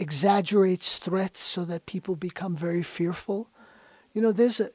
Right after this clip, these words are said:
the United States is an extremely violent country. I, I don't know of a country more violent internally and externally. Uh, internally, since September eleventh, two thousand and one,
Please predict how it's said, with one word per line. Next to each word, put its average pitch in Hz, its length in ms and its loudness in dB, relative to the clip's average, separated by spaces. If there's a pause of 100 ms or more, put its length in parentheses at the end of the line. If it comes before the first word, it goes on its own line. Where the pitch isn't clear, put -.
(220)
the 180 60 -4
United 226 260 4
States 240 320 4
is 143 100 -2
an 160 140 -2
extremely 233 640 6
violent 165 540 0
country. 180 400 -4
I, 175 300 -8
I - 20 -2
don't 190 300 -2
know 190 220 4
of 165 100 0
a 170 80 -2
country 180 400 -2
more 180 360 4
violent 170 720 0 (460)
internally 262 800 6 (240)
and 233 240 2
externally. 185 800 -2 (760)
Uh, 175 200 -6
internally, 233 800 6
since 214 340 0
September 196 480 0
eleventh, 185 540 0
two 185 140 -4
thousand 180 480 -2
and 165 160 -2
one, 220 280 2